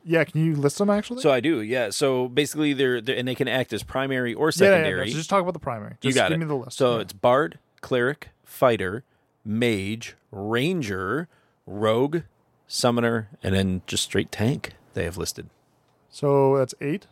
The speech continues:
Speaker 2: Yep.
Speaker 1: Times eight.
Speaker 2: Sixty-four.
Speaker 1: So there's sixty-four classes in the game. Um,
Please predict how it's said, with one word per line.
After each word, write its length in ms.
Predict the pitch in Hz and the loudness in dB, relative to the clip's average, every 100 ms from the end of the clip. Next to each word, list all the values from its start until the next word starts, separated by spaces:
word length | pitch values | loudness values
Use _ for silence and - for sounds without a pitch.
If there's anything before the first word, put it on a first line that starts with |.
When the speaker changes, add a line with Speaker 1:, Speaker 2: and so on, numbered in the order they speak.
| _ _ | _ _
Speaker 2:
Yep. 140 | - 175 _ _ _ _ _ _ | 0 0 _ _ _ _ _ _
Speaker 1:
Times 600 | - 139 127 117 - - _ _ _ _ _ - | 2 2 2 -2 -6 -8 _ _ _ _ _ -6
eight. 320 | 139 127 - - _ _ _ | -2 -2 -4 -20 _ _ _
Speaker 2:
Sixty-four. 600 | - - - - 104 120 113 _ _ | -8 -8 -6 -8 -6 -6 -8 _ _
Speaker 1:
So 240 | - 147 135 | -4 2 4
there's 120 | 131 | 4
sixty-four 360 | 143 - 123 117 | -2 -2 -2 0
classes 320 | 117 110 110 | -2 -4 -8
in 60 | 117 | -8
the 80 | |
game. 160 | 85 - - - - - - - - _ | -8 -10 -12 -20 -20 -20 -20 -20 -20 _
Um, 600 | 175 170 170 165 160 170 | 4 8 8 6 2 -4